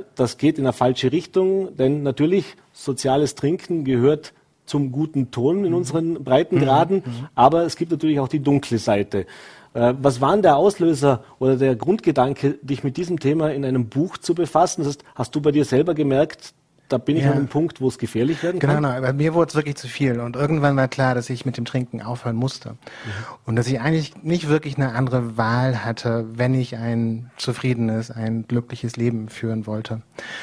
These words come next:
Speaker 2: Und ich hab's dann gemacht und, äh, das war eine wirklich interessante und faszinierende Erfahrung. Auch eine,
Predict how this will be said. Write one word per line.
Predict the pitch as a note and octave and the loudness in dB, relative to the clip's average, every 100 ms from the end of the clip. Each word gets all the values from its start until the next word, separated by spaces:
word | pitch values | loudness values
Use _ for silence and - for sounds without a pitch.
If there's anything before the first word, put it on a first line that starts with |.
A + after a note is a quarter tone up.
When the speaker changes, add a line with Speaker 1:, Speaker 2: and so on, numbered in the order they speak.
| - - - _ | -14 -16 -20 _
Speaker 2:
Und | C#3+ C#3+ C#3 C3 - - - - _ - - | 2 4 2 -2 -8 -14 -20 -20 _ -16 -4
ich | D3+ | 0
hab's | C#3+ | 0
dann | D3 B2+ | 2 0
gemacht | A#2 D3 G3+ - | 0 -2 -4 -8
und, | B2+ B2+ A#2+ - - | -6 -4 -4 -6 -12
äh, | B2 A#2 A2 | -10 -8 -8
das | A#2 - | -10 -2
war | A#2 A2+ A2+ A2+ G#2 - | 0 2 0 -2 -6 -6
eine | A#2+ A#2+ A#2 - _ _ | -2 0 -2 -10 _ _
wirklich | C3+ C3 C#3 C3+ B2 - B2 | -4 -2 0 0 -2 -8 -8
interessante | C3+ C3+ - B2+ C#3+ D3 C3 | -6 -4 -4 -2 -2 -2 -4
und | B2+ A#2+ - | -6 -12 -12
faszinierende | C3 B2 B2 B2 C3+ C3 | -10 -4 0 0 2 0
Erfahrung. | A2+ - C3 D3 | -2 -4 -2 0
Auch | A#2+ | 2
eine, | C3+ B2+ A#2 | 2 2 -2